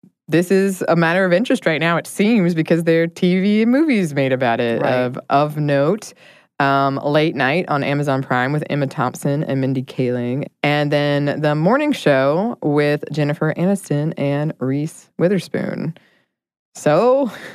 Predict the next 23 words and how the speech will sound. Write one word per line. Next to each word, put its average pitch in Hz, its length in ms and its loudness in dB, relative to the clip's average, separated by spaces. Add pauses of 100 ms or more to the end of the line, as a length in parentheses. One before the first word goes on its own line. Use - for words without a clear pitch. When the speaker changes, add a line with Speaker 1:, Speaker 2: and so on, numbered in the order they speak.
(220)
Speaker 1:
I, 147 260 2
I 175 120 2
guess 294 240 2
we're, 240 280 6
we're 175 240 2
coming 196 260 0
to 208 80 -8
the 196 100 0
point 180 360 2
where 160 160 4
we 147 140 0
really 156 500 0 (240)
recognize 151 1040 -2 (640)
that 147 240 4
it's 143 180 0
a - 60 0
problem 240 480 0
<laughs> - 0 -
and 190 120 2
it 180 80 2
needs 170 280 2
to - 80 -6
change. 220 760 0